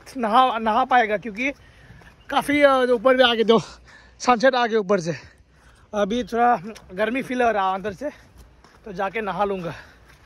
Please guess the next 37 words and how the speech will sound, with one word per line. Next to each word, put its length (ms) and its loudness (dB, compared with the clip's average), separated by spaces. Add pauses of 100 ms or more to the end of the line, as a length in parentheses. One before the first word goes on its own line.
(600)
मज़ा 220 0
आएगा। 260 -2 (680)
ये 80 -10
लो 100 -12
देखो, 240 -10
ये 180 -8
बोला 140 -10
एकदम 260 -8
कहाँ 300 -2
पे 240 -8
गुदगुदा, 580 -2
गुदगुदा, 340 -4
गुदगुदा 340 0
तोड़ 240 0
तोड़ 160 -2
के 80 -4
उसको 240 -4
पूरा 260 -4
के 100 -6
पूरा, 340 0 (720)
तो 120 0
मैंने, 180 0
म-, 400 -8
क्या 160 0
बोलते 120 4
हैं 20 2
उसको, 160 -6
पूरा 360 2 (400)
क्या 160 8
ही 100 0
बोले, 260 0
इसको 140 -6
ऊपर 180 2
तोड़ 320 2
के 140 -6
पूरा 180 -4
उसको 260 -4